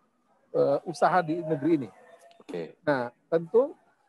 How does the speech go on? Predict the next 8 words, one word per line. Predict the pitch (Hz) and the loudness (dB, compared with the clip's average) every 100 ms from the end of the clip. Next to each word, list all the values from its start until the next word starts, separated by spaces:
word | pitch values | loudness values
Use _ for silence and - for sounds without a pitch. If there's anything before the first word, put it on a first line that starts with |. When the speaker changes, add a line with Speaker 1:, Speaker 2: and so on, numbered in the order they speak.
| _ _ _ _ _ - - | _ _ _ _ _ -20 -14
Speaker 1:
eh, | 165 143 135 | -6 -4 -2
kalau | 156 151 | 2 2
bicara | 147 160 147 | 4 2 4
dari | 147 143 | 2 0
sisi, | 143 - 139 131 127 - _ _ _ _ _ | -6 -6 -2 -2 -4 -10 _ _ _ _ _
eh, | 143 131 123 | -4 0 2
pemerintah, | 127 139 139 123 113 135 170 269 - _ _ _ _ _ _ _ _ | 2 2 0 -2 -4 -4 -4 -6 -14 _ _ _ _ _ _ _ _
tadi | 127 | -8